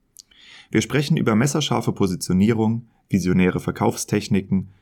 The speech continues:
unterbewertete Nischen und entstehende Märkte im Weinbusiness. Eben alles, was Entscheidungsträgern im Weinbau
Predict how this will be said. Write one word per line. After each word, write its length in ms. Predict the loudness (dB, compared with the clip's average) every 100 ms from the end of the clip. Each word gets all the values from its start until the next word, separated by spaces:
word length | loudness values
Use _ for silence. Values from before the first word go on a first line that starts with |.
| _ 0
unterbewertete 760 | 2 2 0 0 0 -2 -4 0
Nischen 420 | 2 2 0 -2
und 320 | 2 2 2
entstehende 480 | -2 0 0 0 2
Märkte 560 | 2 0 -2 -4 -4 -4
im 180 | -4 -2
Weinbusiness. 680 | 0 0 -2 -4 -6 -10 _ _ _ _ _ _ -4
Eben 220 | 0 0
alles, 380 | 2 0 0 -8 _
was 200 | -4 -2
Entscheidungsträgern 840 | 0 0 0 0 0 0 2 2 2
im 160 | 0
Weinbau 560 | 2 2 4 2 0